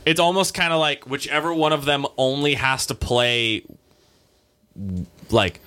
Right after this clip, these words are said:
out of those three teams in the N F C, whichever one only has to play one of the other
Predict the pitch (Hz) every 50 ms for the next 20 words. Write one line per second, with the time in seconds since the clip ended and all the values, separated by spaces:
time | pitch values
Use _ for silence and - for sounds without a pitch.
0 | - - - - - - _ _ - 156 190 240 269 262 254 233 - - 220 214
1 | 185 - 190 180 165 147 147 139 131 127 131 127 123 - - - 123 110 101 92
2 | 92 - _ _ _ _ _ _ _ _ - 135 139 139 143 156 165 175 220 208
3 | 185 165 165 165 165 170 165 - _ - 139 135 139 151 160 165 175 160 160 156
4 | 147 147 139 - - - 120 - - 139 131 131 117 98 98 101 104 110 117 131
5 | 135 - 113 113 107 107 104 104 101 98 92 98 107 127 143 165 185 196 185